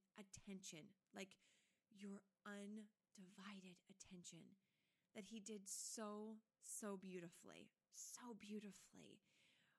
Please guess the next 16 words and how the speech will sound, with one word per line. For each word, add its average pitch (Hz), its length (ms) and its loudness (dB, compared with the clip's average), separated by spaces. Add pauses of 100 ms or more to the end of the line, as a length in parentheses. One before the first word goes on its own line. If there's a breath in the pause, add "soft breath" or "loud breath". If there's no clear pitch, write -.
(120)
which 214 80 2
is 208 160 -2
why 196 160 2
he 190 320 -4
had 175 160 -2
the 175 160 -4
heart 151 320 -4
that 175 80 -8
he 170 160 -12
did. - 240 -10 (1700 soft breath)
Number 208 400 4
three, 190 400 -6 (1120)
this 202 160 -2
one, 185 80 -2
I 175 80 2
love 147 240 -2